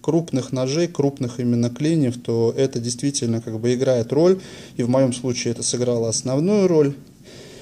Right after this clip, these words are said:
Плюс мне, несмотря на то, что вот здесь более выраженный вот этот вот, э, упор под большой палец, мне этот клин больше нравится. Вот честно скажу, больше нравится.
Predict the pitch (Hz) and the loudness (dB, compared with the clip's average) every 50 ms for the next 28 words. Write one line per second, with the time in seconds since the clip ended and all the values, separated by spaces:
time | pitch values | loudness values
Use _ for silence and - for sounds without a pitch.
0 | - - - - - - 175 220 269 269 254 - - 160 160 180 185 196 214 226 | -20 -20 -20 -8 -2 2 4 4 4 4 2 2 0 2 2 2 2 2 2 2
1 | 214 185 147 151 160 165 - 180 180 190 196 190 175 165 160 175 170 - - - | 2 2 2 2 0 0 0 0 2 4 4 4 4 4 4 2 0 0 0 -2
2 | 139 139 147 143 151 156 147 143 143 151 170 160 147 143 143 139 160 165 156 147 | 0 0 0 2 2 0 0 0 2 2 2 4 6 6 6 6 4 4 4 2
3 | 131 135 135 135 135 135 135 139 139 135 139 135 - 135 135 135 135 - - - | 2 2 0 2 2 2 2 2 2 0 0 -2 0 0 0 0 0 -4 -8 -8
4 | - - 139 135 135 135 135 - 151 147 - - 170 160 151 - 147 139 139 147 | -4 -2 0 2 2 2 2 0 -2 -2 2 4 4 4 4 4 2 4 4 2
5 | 151 - - 151 147 - 196 202 202 165 143 - - 143 151 170 185 180 - 120 | 2 2 0 -2 0 2 4 4 4 4 2 0 0 2 2 2 2 2 0 -2
6 | - - 160 165 151 127 127 127 120 120 - 107 107 110 110 104 - - - - | 0 0 0 2 2 2 2 2 2 0 -4 -6 -4 -4 -4 -6 -6 -6 -8 -10
7 | - - - _ _ _ _ _ _ _ _ _ _ _ - - 123 147 160 160 | -10 -14 -20 _ _ _ _ _ _ _ _ _ _ _ -10 -4 0 0 0 0
8 | 156 - - - 143 131 - 120 113 113 - - 123 123 135 147 139 123 120 120 | -4 -4 2 2 2 2 2 -2 -6 -4 -2 -2 -2 0 0 -2 0 0 0 0
9 | 120 - - 110 110 113 113 110 104 - - - | 0 -2 -6 -6 -6 -6 -8 -8 -8 -10 -10 -10